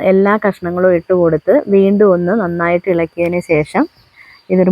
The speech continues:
മൂടി വെച്ച് അടച്ച് നമുക്ക് ഫ്ലെയിം കൂട്ടിയിട്ട് നന്നായിട്ട് വേവിച്ച്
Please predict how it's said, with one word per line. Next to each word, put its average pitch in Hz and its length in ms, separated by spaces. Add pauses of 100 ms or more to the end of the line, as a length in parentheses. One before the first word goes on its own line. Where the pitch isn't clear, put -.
മൂടി 180 320
വെച്ച് 165 280 (640)
അടച്ച് 185 320
നമുക്ക് 175 240 (100)
ഫ്ലെയിം 185 280
കൂട്ടിയിട്ട് 175 640 (640)
നന്നായിട്ട് 185 520
വേവിച്ച് 170 440